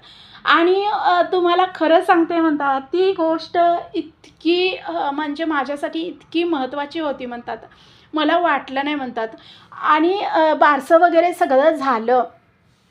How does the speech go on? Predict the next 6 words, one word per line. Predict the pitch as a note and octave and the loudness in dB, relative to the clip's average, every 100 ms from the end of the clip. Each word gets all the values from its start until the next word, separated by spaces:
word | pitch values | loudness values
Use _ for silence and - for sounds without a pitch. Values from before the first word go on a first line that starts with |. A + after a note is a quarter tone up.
| _ - - | _ -10 -4
सगळ्या | D4 D4+ | 2 4
गोष्टी | D#4+ E4+ - F#4 | 4 2 -2 -4
व्यवस्थित | F4 D#4 C4+ C#4 E4+ E4+ | -2 4 4 4 -2 0
पार | - A#3 | 2 2
पडल्या | B3 B3 A3+ A3+ | 0 -4 -4 -6
म्हणतात. | A3 A3 | -4 -6